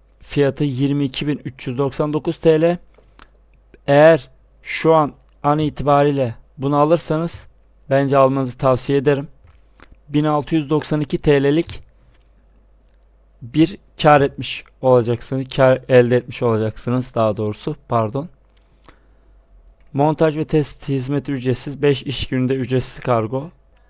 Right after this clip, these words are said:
Ürünün sayfanın aşağısından özelleştirebilirsiniz. Özelleştirmenizi öneriyor muyum? Hayır. Bence çok iyi bir sistem. B dört yüz elli chipset anakartınız var.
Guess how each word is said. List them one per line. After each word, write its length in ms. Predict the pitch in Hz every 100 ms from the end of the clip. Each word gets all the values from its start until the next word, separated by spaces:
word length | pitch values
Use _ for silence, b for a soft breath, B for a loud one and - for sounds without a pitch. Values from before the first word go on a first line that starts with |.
| _ _ _ _ _ - b b _ _
Ürünün 320 | 131 135 143
sayfanın 420 | 143 143 139 151 143
aşağısından 460 | 131 131 120 147
özelleştirebilirsiniz. 1000 | 135 135 123 117 - 135 131 131 113 - -
Özelleştirmenizi 880 | 143 131 147 143 139 - 147 143 139
öneriyor 380 | 151 147 151 151
muyum? 300 | 127 139 170 -
Hayır. 500 | - 139 120 113 - -
Bence 220 | 131 131
çok 240 | 127 131 127
iyi 100 | 117
bir 40 |
sistem. 360 | 110 - - 113 b b b b b _ 135
B 220 | 135 135
dört 160 | 139
yüz 120 | 131 139
elli 180 | 135
chipset 500 | 131 - - 135 -
anakartınız 680 | 135 139 135 135 127 135 113
var. 200 | 113 -